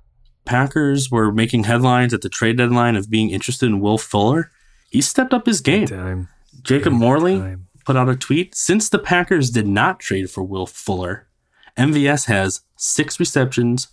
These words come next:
Speaker 1: two hundred two yards, and three touchdowns in the past two games. And,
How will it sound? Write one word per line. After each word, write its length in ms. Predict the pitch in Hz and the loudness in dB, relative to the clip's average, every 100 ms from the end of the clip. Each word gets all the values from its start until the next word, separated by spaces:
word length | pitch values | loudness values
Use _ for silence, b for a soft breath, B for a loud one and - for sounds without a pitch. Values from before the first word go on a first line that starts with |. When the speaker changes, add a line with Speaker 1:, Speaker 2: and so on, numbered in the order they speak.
| _ - | _ -10
Speaker 1:
two 200 | - 151 | 0 2
hundred 320 | 160 127 104 | 4 2 0
two 260 | - 156 156 | -2 0 2
yards, 420 | 123 123 139 131 | 4 4 2 0
and 140 | 98 | -2
three 320 | - - 127 | -4 -2 0
touchdowns 760 | 131 123 110 - 92 82 67 - - | 0 -2 -2 -4 -6 -6 -12 -10 -4
in 80 | |
the 80 | 98 | -4
past 340 | - 104 - - | -2 -2 -2 -6
two 160 | 101 | -4
games. 560 | 101 92 90 - - - _ _ _ _ _ _ _ _ _ _ | -2 -2 -4 -10 -10 -10 _ _ _ _ _ _ _ _ _ _
And, 680 | 113 110 107 107 101 98 | 2 2 2 2 0 -2